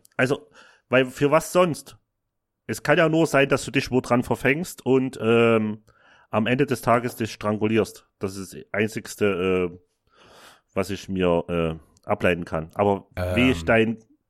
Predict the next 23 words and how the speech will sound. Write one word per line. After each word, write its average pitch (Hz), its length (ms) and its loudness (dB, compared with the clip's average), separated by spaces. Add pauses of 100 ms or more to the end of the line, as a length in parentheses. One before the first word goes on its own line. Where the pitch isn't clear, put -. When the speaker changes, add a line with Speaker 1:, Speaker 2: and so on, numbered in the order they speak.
Speaker 1:
Gesicht 147 380 0
sehe, 143 200 2
was 127 160 0
er 117 80 0
hält, 123 220 2
ist, 135 140 -4
hast 135 160 0
du - 40 -10
das 127 180 -2
gerade 117 260 0
nebenbei 127 240 0
gegoogelt? 113 640 -2
Speaker 2:
Ja, 123 260 -2
hab 139 140 -2
ich. 107 260 -8 (1600)
Speaker 1:
Was 104 180 -2
sagt 123 220 0
denn 123 80 -2
das - 120 -6
schlaue 104 280 2
Internet 107 360 -2
dazu? 87 360 -4
Speaker 2:
Ähm, 104 600 -6